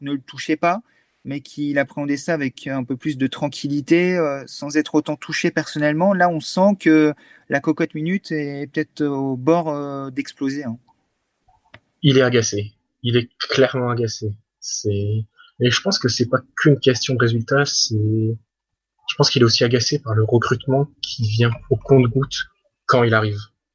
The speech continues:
Speaker 2: Parce que lui, il aime pas avoir un effectif. Il y a, ils ont repris la, la préparation, il y a quoi, il y a trois mois. L'effectif est toujours pas complet. Alors que le mercato se termine dans dix jours.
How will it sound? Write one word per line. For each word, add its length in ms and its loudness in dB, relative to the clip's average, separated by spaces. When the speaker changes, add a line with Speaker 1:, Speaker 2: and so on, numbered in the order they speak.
Speaker 2:
Parce 140 0
que 80 0
lui, 100 4
il 60 4
aime 140 2
pas 120 2
avoir 200 -2
un 80 2
effectif. 420 -4
Il 60 -2
y 20 2
a, 200 2
ils 160 2
ont 20 4
repris 340 0
la, 160 2
la 80 2
préparation, 640 0
il 200 -2
y 40 0
a 20 -2
quoi, 140 2
il 20 2
y 40 4
a 40 0
trois 240 4
mois. 280 2
L'effectif 420 2
est 60 -2
toujours 240 -4
pas 120 2
complet. 380 -2
Alors 200 2
que 60 4
le 40 2
mercato 300 0
se 80 -6
termine 260 2
dans 120 0
dix 240 0
jours. 200 0